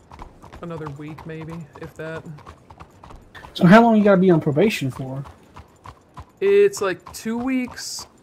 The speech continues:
Speaker 1: or just when they say that you're good.
Speaker 2: So, is
Speaker 1: But it's more
Speaker 2: probationary
Speaker 1: like
Speaker 2: recruit different than a regular recruit?
Speaker 1: Yeah, uh, so I still have to wear, you know, the stupid shit. I don't have keys.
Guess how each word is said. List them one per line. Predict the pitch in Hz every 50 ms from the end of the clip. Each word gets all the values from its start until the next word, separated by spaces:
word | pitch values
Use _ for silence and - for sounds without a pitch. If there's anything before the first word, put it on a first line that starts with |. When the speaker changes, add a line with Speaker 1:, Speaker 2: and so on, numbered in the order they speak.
| - -
Speaker 1:
or | 180 170 175 175 170
just | 165 139 - 170 160 - -
when | 160 160 160
they | 151 156 147 147
say | 143 - - - 160 156 151
that | 147 147 135 139
you're | 143 143
good. | 143 135 147 151 - 139 - _ _ - - - - _ _ - - - - _ _ _ - - - _ _ _ - - - _ _
Speaker 2:
So, | - - - 202 196 190 185 175 165 165 156 - _ -
is | 190 175
Speaker 1:
But | 160 202
it's | - 165 151
more | 214 226 214 - 220
Speaker 2:
probationary | 220 220 202 247 240 233 233 220
Speaker 1:
like | 214
Speaker 2:
recruit | 196 180 - - 220 220 214 202 185 - 170
different | 160 190 208 208 - 226 214 190
than | 185 165
a | 143
regular | 135 151 190 220 220 226 226
recruit? | 233 233 - - 247 240 247 - - _ _ _ -
Speaker 1:
Yeah, | 202 190 190 185 180 156 127 101 76 67 - - - - -
uh, | 180 185 180 175 175 170 170 170 165 165 165 165 160 160 165 165 151 151 143 - - - -
so | - - - - 196 196 190 185 180 170
I | - 175 180
still | - - - - 220 220
have | 214 220 202 202 -
to | -
wear, | 165 156 170 170 165 165 156
you | 147 165
know, | 165 156
the | 151 156
stupid | - - - 160 151 143 151 147 143 135 -
shit. | - - - 160 160 151
I | - 165
don't | 165 165 175
have | 175 151 -
keys. | - 170 165 160 156 151 156 147 143 - -